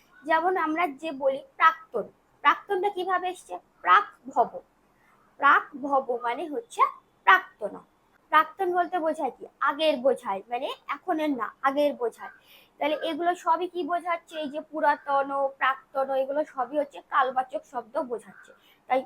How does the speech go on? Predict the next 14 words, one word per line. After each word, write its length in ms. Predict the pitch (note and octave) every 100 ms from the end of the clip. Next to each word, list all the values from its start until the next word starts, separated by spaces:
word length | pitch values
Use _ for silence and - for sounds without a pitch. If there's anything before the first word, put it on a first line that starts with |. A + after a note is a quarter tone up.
| -
উৎপন্ন 600 | D4 - - F#4 F4+ G#4
অর্থে 560 | - A3 - - D#4 G#4+ - -
কালবাচক 560 | D4 D#4+ F4 F#4 F4+ -
শব্দের 580 | - A#3+ - - F4+ A#4+ _ _ _ _ -
উত্তর 500 | D4 D#4 - C4+ F#4+ - _ _ -
এনপ 280 | C#4+ E4 F4 -
প্রত্যয় 440 | - _ - F#4
হয়। 240 | C4+ G#3 - _ _ _ _ _ -
যেমন 320 | B3+ B3+ D#4
হচ্ছে 300 | D#4+ - A4
পরাভব 840 | A4 - B3 D#4 C4 B3 A3+ A4 - -
পুরাতন 500 | A#3 A#3 - A#3+ B3+ B4 - _ _ -
আর 100 | A#3 -
প্রাকভব 600 | - E4 C4 B3+ G#3